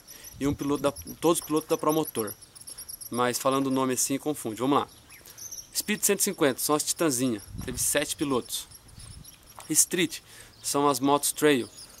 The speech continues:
Lander, Tornado, X R E. E peguei também a Promotor. Promotor são as quatro cilindros.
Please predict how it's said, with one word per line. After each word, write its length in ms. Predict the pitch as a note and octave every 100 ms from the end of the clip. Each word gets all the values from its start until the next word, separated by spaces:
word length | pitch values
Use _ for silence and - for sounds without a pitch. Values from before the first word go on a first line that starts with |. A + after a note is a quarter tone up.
| -
Lander, 340 | B2 D3+ C3 A#2+
Tornado, 600 | B2+ A#2+ C#3 C3+ A2+ G2+ - -
X 240 | - A#2
R 160 | B2 A#2
E. 260 | A#2+ D3 D3+ - - - - A#2
E 20 |
peguei 280 | - C3+ D3
também 220 | D3 D3
a 40 |
Promotor. 540 | C#3+ D#3 D#3+ D3+ C3+ G#2 -
Promotor 420 | C#3+ D#3 - E3+
são 160 | -
as 120 | F3+ -
quatro 260 | F3 E3+
cilindros. 380 | - C3+ A#2 G#2